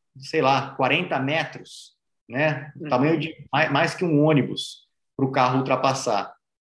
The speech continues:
Speaker 1: E quando você põe dois a dois, você diminui pela metade essa distância. E a outra coisa é o fato de ocupar uma faixa. É, porque geralmente as pessoas, elas,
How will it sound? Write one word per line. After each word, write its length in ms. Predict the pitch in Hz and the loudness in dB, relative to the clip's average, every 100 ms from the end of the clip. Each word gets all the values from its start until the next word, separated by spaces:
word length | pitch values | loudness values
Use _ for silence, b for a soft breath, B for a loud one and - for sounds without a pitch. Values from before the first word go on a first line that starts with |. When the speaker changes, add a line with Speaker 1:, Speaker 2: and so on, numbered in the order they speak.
| _ _ _ _ _ | _ _ _ _ _
Speaker 1:
E 680 | 143 131 127 117 113 117 - _ | 0 4 6 4 2 0 -4 _
quando 240 | - 160 160 | 0 2 2
você 360 | 147 147 120 - _ _ - | 0 -2 -6 -14 _ _ -2
põe 160 | 151 139 | 2 4
dois 200 | 143 143 | 4 4
a 60 | 135 | 4
dois, 200 | 156 156 | 2 0
você 120 | 170 | -2
diminui 340 | 170 170 165 | -2 -4 -4
pela 180 | 165 170 | -2 -2
metade 400 | 175 175 147 147 | -2 0 0 0
essa 180 | 143 156 | -4 -8
distância. 560 | - - 120 107 - _ _ _ b b b _ | -10 -8 -8 -8 -14 _ _ _ b b b _
E 100 | 113 | 2
a 80 | 131 | 6
outra 360 | 160 156 139 139 | 6 4 0 0
coisa 300 | 180 202 143 | 2 4 2
é 20 | |
o 100 | 135 | 2
fato 240 | 139 139 | 0 0
de 100 | - | 0
ocupar 840 | 185 180 175 - 147 151 190 202 - _ _ | 0 0 -6 -2 2 2 2 -2 -10 _ _
uma 200 | 151 165 | -6 -6
faixa. 560 | 165 - 110 107 - - - _ _ _ _ _ | -4 -2 0 0 -2 -4 -12 _ _ _ _ _
É, 360 | 110 110 104 - _ _ - | -6 -4 -4 -8 _ _ 2
porque 600 | 175 - 156 127 - - | 4 4 4 2 0 -4
geralmente 580 | 123 156 156 143 156 156 | 0 4 4 4 2 0
as 60 | 151 | -2
pessoas, 340 | 156 165 151 | -2 -2 0
elas, 500 | 156 156 - - - | 0 0 -6 -14 -20